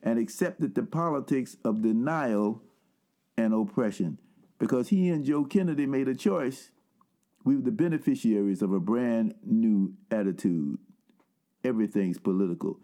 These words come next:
Either choice had its consequences, one indicative of status quo, one indicative of resistance, but both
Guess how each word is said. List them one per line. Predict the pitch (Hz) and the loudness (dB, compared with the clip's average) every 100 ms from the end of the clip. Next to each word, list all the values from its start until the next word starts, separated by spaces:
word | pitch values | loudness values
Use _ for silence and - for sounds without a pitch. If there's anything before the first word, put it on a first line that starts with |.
| - - - | -20 -14 -2
Either | 139 147 127 | 0 2 0
choice | 98 147 117 95 | 0 0 0 0
had | - 107 | 0 0
its | 95 92 | 0 -2
consequences, | 147 135 120 95 - - - - - _ _ _ | -2 -2 -2 -2 -2 -2 -2 -6 -8 _ _ _
one | - 104 120 | -2 0 2
indicative | 120 110 110 123 135 139 | 2 2 0 0 0 0
of | 107 85 | -2 -4
status | - 117 107 104 | -2 -2 0 -2
quo, | - 123 117 180 - _ - _ _ _ _ _ _ - | -2 0 0 -4 -8 _ -20 _ _ _ _ _ _ -2
one | 101 110 117 | 2 4 2
indicative | 120 110 120 135 123 117 | 2 2 2 2 0 2
of | 120 | 0
resistance, | 127 113 135 135 180 98 - _ _ - _ | 0 0 -2 0 -2 -4 -10 _ _ -20 _
but | - 98 92 98 | -2 0 0 -2
both | 147 104 - | 0 0 -4